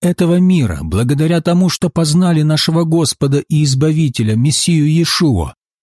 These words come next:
а затем вновь попались в их сети и были побеждены ими, то последнее их состояние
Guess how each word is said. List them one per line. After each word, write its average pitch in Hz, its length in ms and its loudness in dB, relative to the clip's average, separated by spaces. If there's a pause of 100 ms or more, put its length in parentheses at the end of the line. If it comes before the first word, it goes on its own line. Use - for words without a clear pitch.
(120)
а 131 100 0
затем 175 460 0
вновь 196 440 0
попались 139 540 -2
в - 180 -10
их 127 180 0
сети 196 540 -2 (120)
и 175 100 2
были 170 280 0
побеждены 135 840 0
ими, 202 340 2 (640)
то 151 120 0
последнее 151 720 0
их - 240 -4
состояние 160 800 0